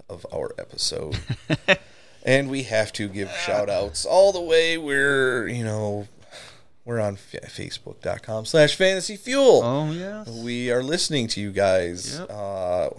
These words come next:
Speaker 1: fantasy fuel podcast dot com. Please go there and check out all of our stuff.
Speaker 2: Mm-hmm.
Speaker 1: We're on Spotify. We're on
Speaker 2: Mm-hmm.
Speaker 1: iHeartRadio. So if you're listening to us or watching us on YouTube, you can listen to us without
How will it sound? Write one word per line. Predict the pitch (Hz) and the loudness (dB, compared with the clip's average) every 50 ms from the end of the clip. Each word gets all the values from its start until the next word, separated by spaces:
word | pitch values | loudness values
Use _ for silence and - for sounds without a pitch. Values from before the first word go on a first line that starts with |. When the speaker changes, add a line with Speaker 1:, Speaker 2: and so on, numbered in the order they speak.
| - - - - - - - | -16 -20 -20 -20 -20 -20 -16
Speaker 1:
fantasy | - 87 101 95 - - - | -14 -12 -10 -10 -12 -12 -12
fuel | - - 101 101 | -10 -10 -10 -8
podcast | - 107 101 98 - - 101 98 95 - | -6 -4 -4 -4 -4 -4 -4 -4 -4 -2
dot | - 101 98 95 | -2 -2 -2 -2
com. | - - 117 113 113 110 | -4 -4 -2 -2 -2 -2
Please | - - 135 123 113 - | -4 -2 -2 -2 -2 0
go | - 110 104 104 | -2 -2 -2 0
there | 101 110 104 107 104 | 0 0 0 0 0
and | 101 | -2
check | - - 120 110 - | -4 -4 -4 0 2
out | 110 107 107 - | 2 2 4 2
all | - 95 90 | 2 0 -2
of | 87 | -2
our | 90 98 | -4 -6
stuff. | - - - 147 147 147 143 - - | -4 2 6 8 8 8 6 2 -2
Speaker 2:
Mm-hmm. | 120 117 123 151 170 170 - - - - | 0 0 0 0 -2 -4 -10 -16 -8 -6
Speaker 1:
We're | 220 196 | -4 -4
on | 151 110 - | -4 -6 -6
Spotify. | - - - - 127 - - - - - - - - - 139 | -8 -8 -8 -10 -12 -12 -16 -18 -18 -16 -14 -14 -14 -12 -10
We're | 180 185 156 | -8 -6 -6
on | 120 113 | -4 -4
Speaker 2:
Mm-hmm. | 113 107 110 127 151 | -4 -2 -2 -4 -6
Speaker 1:
iHeartRadio. | 104 - - 107 110 104 101 98 95 92 85 - | -6 -10 -10 -8 -6 -6 -4 -4 -4 -4 -4 -4
So | - - 113 123 | -2 -2 -2 -2
if | 120 - | -2 -2
you're | 127 123 | -2 -2
listening | 135 151 151 - - 131 113 113 | 0 0 0 0 -2 -2 -4 -4
to | 110 - 123 117 107 | -4 -4 -2 0 0
us | 107 107 - - - - - - - - - - - - | 0 -2 -4 -8 -10 -16 -20 -20 -20 -20 -20 -20 -16 -10
or | 101 101 | -8 0
watching | 107 120 131 131 - - 131 120 113 | 4 4 4 4 2 -2 -2 -2 0
us | 110 - 104 | 0 0 -2
on | 101 101 104 | -2 -2 -2
YouTube, | 110 120 120 113 - - 107 101 98 98 101 - - - - - - - | -2 -4 -4 -4 -4 -6 -6 -6 -6 -8 -10 -14 -20 -20 -20 -20 -20 -20
you | 104 104 | -18 -10
can | - - 156 165 | -2 0 0 0
listen | 156 156 165 160 - 113 110 104 | 4 2 2 2 2 -4 -4 -6
to | - - 87 92 92 | -6 -4 -2 -2 -2
us | 92 - - - - | -2 -4 -6 -8 -6
without | 98 98 98 - 98 101 107 110 107 - | -8 -8 -6 0 2 4 4 4 0 -2